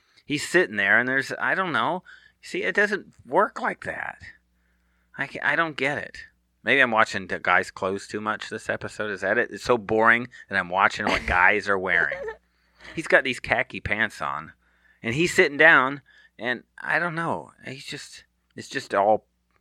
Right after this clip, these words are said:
Speaker 1: disproportionate.
Speaker 2: <laughs>
Speaker 1: Well, now she can work and travel. She's got her temporary green card, so that's gonna happen, and that's good. She can go home and visit.
Speaker 2: But if she does that, that's less money they have to,
Speaker 1: What
Speaker 2: to put down for a deposit
Speaker 1: So what does
Speaker 2: on the
Speaker 1: Julie
Speaker 2: apartment.
Speaker 1: wanna do?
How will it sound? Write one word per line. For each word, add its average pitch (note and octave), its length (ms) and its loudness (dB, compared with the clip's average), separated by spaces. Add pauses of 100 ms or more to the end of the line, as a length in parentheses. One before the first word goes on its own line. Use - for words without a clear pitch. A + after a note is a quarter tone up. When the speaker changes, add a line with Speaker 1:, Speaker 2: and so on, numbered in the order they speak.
(160)
Speaker 1:
disproportionate. - 840 -4 (240)
Speaker 2:
<laughs> G#3+ 100 -6 (800)
Speaker 1:
Well, C#3+ 220 8
now C#3 240 6
she C#3 220 -2
can A#2+ 140 -2
work A#2 200 0
and A2+ 80 -8
travel. E2 460 -4
She's - 200 -14
got G2 140 -2
her G2 100 -4
temporary F#2 500 -8
green D#2 260 -14
card, C2 380 -12
so - 120 -20
that's F#2 220 -6
gonna F2+ 220 -12
happen, D#2+ 420 -14
and G2+ 120 -12
that's A2+ 220 -4
good. E2+ 340 -8 (840)
She - 180 -8
can G#2 160 -8
go F#2 100 -2
home G2 220 -2
and F#2 160 -8
visit. F2 380 -4 (260)
Speaker 2:
But G#3+ 100 -4
if G#3 120 2
she - 160 -6
does F#3 280 0
that, C4+ 300 2
that's A3 220 -6
less G#3 200 -4
money G3 220 -4
they G#3 200 -2
have D#3+ 360 -6 (220)
to, - 80 -2
Speaker 1:
What - 220 4
Speaker 2:
to A#3+ 120 -4
put - 260 -6
down F#3 480 -4 (140)
for - 160 -4
a F3+ 60 0
deposit F#3+ 400 -4
Speaker 1:
So A#2+ 80 4
what C3 100 8
does C3 120 8
Speaker 2:
on - 40 -4
the C3 60 -4
Speaker 1:
Julie C3+ 260 10
Speaker 2:
apartment. C3 60 6
Speaker 1:
wanna C3 200 6
do? C#3 280 4